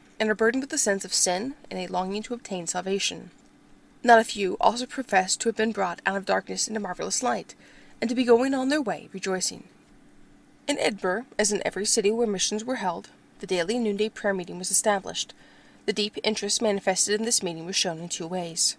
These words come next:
First, in the number of requests for prayers sent in by persons seeking a blessing for themselves or others, of which more than a hundred were handed in at each meeting, representing the burdens, the cares, the longings of many a heart,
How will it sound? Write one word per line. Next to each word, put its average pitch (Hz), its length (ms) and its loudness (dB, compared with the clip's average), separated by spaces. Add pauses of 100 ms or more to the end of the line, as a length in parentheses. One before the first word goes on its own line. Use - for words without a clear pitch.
(140)
First, 196 440 2
in 220 80 0
the 208 60 0
number 190 200 -2
of - 160 -4
requests 208 380 0
for - 100 -10
prayers - 640 0
sent - 340 0
in 196 180 -2
by 170 180 -2
persons 175 500 0
seeking 180 380 0
a 185 80 -2
blessing 202 360 -2
for 185 100 -10
themselves 185 440 -4
or - 100 -4
others, - 480 -2
of 262 160 4
which 240 260 0
more 214 220 2
than 233 140 0
a 254 40 0
hundred 240 380 -4
were 202 220 -2
handed 233 420 -4
in 170 200 -2
at 180 140 -8
each - 160 -10
meeting, 180 420 -2 (160)
representing 214 440 0
the 226 80 -4
burdens, 202 640 0
the 196 80 -8
cares, 180 480 -2
the 202 100 -2
longings 180 420 -2
of 214 60 -8
many 185 240 -4
a 202 80 -2
heart, 170 340 -6